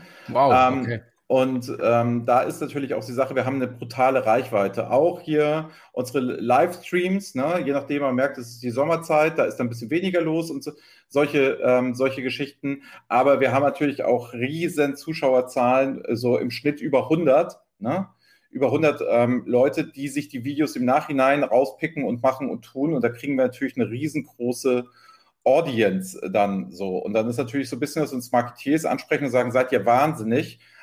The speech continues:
Speaker 2: Aber vielleicht hat der eine oder andere eine Meinung, hört das hier, schreibt uns gerne, macht das gerne, macht das gerne persönlich. Wir machen es am Ende des Tages für euch. So, und deswegen wissen wir noch nicht, wie wir damit umgehen. Mal gucken, ob wir eine kreative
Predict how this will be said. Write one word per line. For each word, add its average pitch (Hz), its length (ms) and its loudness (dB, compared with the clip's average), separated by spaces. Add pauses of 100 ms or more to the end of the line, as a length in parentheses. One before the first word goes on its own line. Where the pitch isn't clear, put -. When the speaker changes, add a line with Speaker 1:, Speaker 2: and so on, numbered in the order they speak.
(120)
Speaker 2:
Aber 131 280 4
vielleicht 151 360 2
hat 139 100 2
der 135 80 4
eine 143 180 2
oder 131 100 4
andere 135 200 -2
eine 131 60 0
Meinung, 156 360 0
hört 147 200 0
das 143 100 -8
hier, 151 160 -2
schreibt 143 320 0
uns - 160 -18
gerne, 147 580 0
macht 131 220 -4
das 156 160 -6
gerne, 143 240 0
macht 123 160 -8
das - 120 -20
gerne 127 200 -2
persönlich. 131 460 -6
Wir 127 80 -2
machen 127 180 0
es 123 60 -10
am 127 80 -6
Ende 135 120 -2
des 120 80 -16
Tages 127 300 0
für - 160 0
euch. 175 360 2 (500)
So, 170 360 4
und 139 480 -2
deswegen 131 300 -2
wissen 143 180 -4
wir 135 100 -2
noch 127 120 -2
nicht, 127 140 -10
wie 143 60 0
wir 123 60 2
damit 117 140 -2
umgehen. 151 240 0
Mal 127 100 2
gucken, - 240 -8
ob - 120 -4
wir 123 60 -2
eine 117 100 -4
kreative 113 800 -2